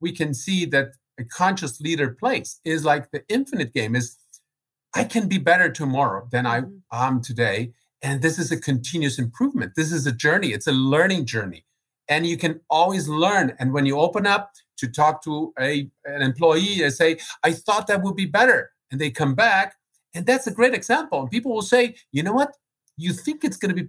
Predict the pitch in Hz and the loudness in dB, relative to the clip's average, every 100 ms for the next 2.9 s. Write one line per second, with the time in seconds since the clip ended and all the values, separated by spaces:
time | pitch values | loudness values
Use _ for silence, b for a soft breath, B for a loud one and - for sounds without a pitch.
0 | 170 190 160 113 82 - 185 160 147 202 | 4 4 2 -2 -6 -4 -4 -4 -2 0
1 | 196 190 165 127 151 131 - 156 151 147 | 2 0 -2 -6 -4 -6 0 2 2 0
2 | - 127 127 135 131 147 151 98 - | -10 -4 -2 0 0 0 2 0 -2